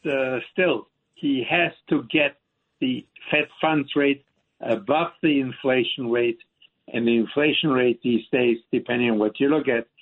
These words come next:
it's eight percent for C P I,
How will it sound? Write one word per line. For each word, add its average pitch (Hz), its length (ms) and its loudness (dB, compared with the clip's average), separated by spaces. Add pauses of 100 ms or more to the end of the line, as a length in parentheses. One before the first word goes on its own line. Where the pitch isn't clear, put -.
(320)
it's - 180 -20
eight 151 300 0
percent 135 580 -2 (640)
for 110 200 0 (120)
C 117 200 0
P 110 160 2
I, 147 400 2